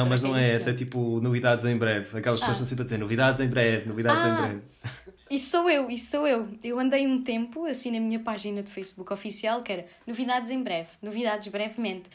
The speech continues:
Speaker 1: aguardem."
Speaker 2: <laughs>
Speaker 1: Hum, não, e depois percebi, não, vou parar e vou esperar que <laughs> aconteça alguma coisa.
Speaker 2: Sim, mas também tiveste, por exemplo, a questão da pandemia. Nós já estamos parados há,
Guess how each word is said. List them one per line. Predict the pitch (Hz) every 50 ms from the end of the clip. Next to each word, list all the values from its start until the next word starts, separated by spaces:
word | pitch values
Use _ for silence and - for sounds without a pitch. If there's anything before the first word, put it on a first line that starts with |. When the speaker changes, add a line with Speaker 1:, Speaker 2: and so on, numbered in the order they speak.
| - -
Speaker 1:
aguardem." | - 269 269 240 277 269 254 254 247 208 202 131 - 139 127 - - -
Speaker 2:
<laughs> | -
Speaker 1:
Hum, | 226 233 254 262 262 240 220 208 214 233 - -
não, | - 185 180 175 165 -
e | 185 220
depois | - - - 220 220 220 -
percebi, | - - _ - 220 - - 202 208 196
não, | 190 170 170 180
vou | 175 185 196 196
parar | - 226 220 233 254 294 330 359 403 392 - -
e | 302 294 277
vou | 262 285
esperar | 285 - - - - - 214 269 254 269 262 254
que | - 277 269
<laughs> | 269 285 254 - 220 -
aconteça | - 277 277 262 - 262
alguma | 262 262 254 247 254 254
coisa. | 262 240 233 190 202
Speaker 2:
Sim, | 214 165 127
mas | 117 113 -
também | - 123 123 123
tiveste, | 127 127 127 123 135 131 131 -
por | - 139 131
exemplo, | 123 131 135 113 123 139
a | 135
questão | 135 - - - 127 127
da | 131
pandemia. | 127 127 135 131 123 123 127 127 123 123
Nós | 113 107 104 101
já | 104
estamos | 104 - - 113 107 -
parados | - 117 110 107 - - 110 - - - - -
há, | 110 113 113 110 104